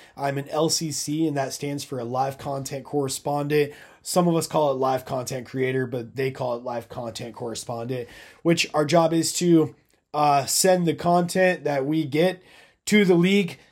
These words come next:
in seconds, in minutes, if we can run fast enough to the Ethernet cord and, and send it straight from our phone,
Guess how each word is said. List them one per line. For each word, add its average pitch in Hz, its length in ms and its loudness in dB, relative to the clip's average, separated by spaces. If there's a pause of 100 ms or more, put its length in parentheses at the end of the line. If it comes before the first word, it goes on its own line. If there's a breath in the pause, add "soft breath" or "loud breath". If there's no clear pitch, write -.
(600 soft breath)
in 147 180 -4
seconds, 151 540 2
in 147 160 -6
minutes, 175 320 4
if 135 120 -4
we 135 80 -4
can 139 160 -4
run 151 200 4
fast 147 320 -2
enough 139 180 -2
to - 80 -8
the 135 180 -4
Ethernet 127 360 -4
cord 127 280 -4
and, 113 220 -8
and 120 180 -12
send 139 280 0
it 123 80 -8
straight 135 260 -4
from 123 160 -8
our 117 100 -4
phone, 139 380 -2